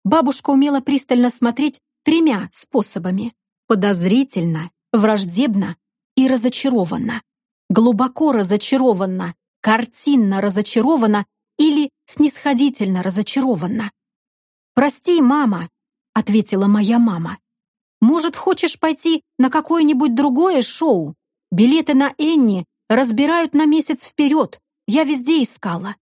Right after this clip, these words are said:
Бабушка поджала губы, как будто почувствовала какой-то неприятный запах. Потом шумно выдохнула и разочарованно произнесла: «М, когда-то имя Дебби Рейнольдс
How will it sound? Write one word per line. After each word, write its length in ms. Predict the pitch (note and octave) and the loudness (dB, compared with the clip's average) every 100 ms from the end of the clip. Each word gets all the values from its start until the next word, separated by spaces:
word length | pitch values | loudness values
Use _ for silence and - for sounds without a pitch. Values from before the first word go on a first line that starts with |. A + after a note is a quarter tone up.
| _ _ _ _ _ - | _ _ _ _ _ -4
Бабушка 520 | F3+ D4 A3+ - G3+ | 0 2 0 -2 -4
поджала 480 | A3+ A3 G#3 A3+ G3+ | -2 -2 0 0 -2
губы, 400 | F3 C4+ G3+ F3 _ _ | 0 0 0 -2 _ _
как 180 | - G3 | -2 0
будто 320 | G#3+ D#4 - | 0 -2 -4
почувствовала 880 | B3 B3 - E4+ D#4+ - G#3 G#3 G#3 | -2 -4 -2 -4 -4 -2 0 2 0
какой-то 460 | G3+ G#3+ - C#4 C#4+ | -2 -4 -2 0 2
неприятный 580 | C4 C4 B3+ B3 B3+ C4+ | 2 2 0 0 0 -2
запах. 560 | A3 E3+ - F#3+ - - _ _ _ - | -2 -6 -6 -10 -10 -14 _ _ _ -2
Потом 380 | A3 - D#4 D4+ | -2 0 0 0
шумно 520 | - D#4 B3 G3+ F#3+ | -4 0 2 2 0
выдохнула 760 | A3 D#4 G#3 - G3 F#3 F3+ - - | 0 0 0 0 0 0 -4 -8 -2
и 100 | A3 | 0
разочарованно 800 | G#3 G3 - G#3 B3+ B3 B3 A#3 | 2 -2 -2 0 0 2 0 0
произнесла: 800 | A#3 A#3 G#3 A#3 - G#3 E3 E3 _ _ _ _ _ _ _ - | 0 0 2 0 -2 -8 -8 -12 _ _ _ _ _ _ _ 0
«М, 760 | A3 A3 A3 G#3+ G#3 G#3+ G#3+ - _ | 2 4 2 2 2 0 -2 -8 _
когда-то 680 | A3 G#3+ F#3 B3+ F4 F4 D#4+ | -2 0 0 0 0 0 0
имя 320 | D#4+ D4+ D4 | 2 2 2
Дебби 420 | B3 C#4 C#4+ A3+ | 2 0 0 2
Рейнольдс 720 | B3+ C4 C4 C4 B3 A#3 - | 2 2 2 2 0 0 -6